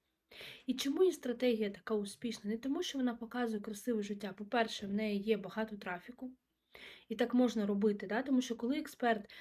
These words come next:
там з бюджетом сто доларів на місяць намагається продавати через успішний успіх, ні,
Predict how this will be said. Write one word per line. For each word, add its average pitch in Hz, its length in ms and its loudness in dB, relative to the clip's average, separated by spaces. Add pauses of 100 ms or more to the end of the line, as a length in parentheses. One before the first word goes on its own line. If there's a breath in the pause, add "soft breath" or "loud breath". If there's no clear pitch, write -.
(320 loud breath)
там 196 400 0
з - 100 -10
бюджетом 220 680 2 (160)
сто - 240 2
доларів 220 420 6
на 214 100 0
місяць 214 440 0
намагається 214 500 0
продавати 214 500 -2
через 202 280 -6
успішний 208 540 -4
успіх, 262 440 2 (1120 loud breath)
ні, 262 380 8